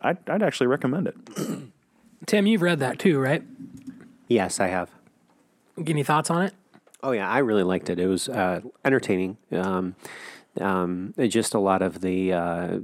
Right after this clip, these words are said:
Speaker 3: things that you, manipulation and people taking things out of context, you know, he kind of incorporates that into the story. Uh, false al-, allegations, uh, the, the, um, propensity for people to believe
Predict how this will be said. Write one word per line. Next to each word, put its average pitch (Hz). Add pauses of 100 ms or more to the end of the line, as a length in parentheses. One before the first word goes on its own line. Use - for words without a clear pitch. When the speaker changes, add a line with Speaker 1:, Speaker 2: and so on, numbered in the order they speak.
Speaker 3:
things 92
that 78
you, 90
manipulation 90
and 85 (320)
people 101
taking 95
things 90
out 90
of 87
context, 87
you 90
know, 85
he 92
kind 87
of 85
incorporates 85
that 85
into 85
the 85
story. 87 (960)
Uh, 92
false 104
al-, 95
allegations, 98 (540)
uh, 90
the, 95
the, 95 (680)
um, -
propensity 123
for 110
people 110
to 101
believe 113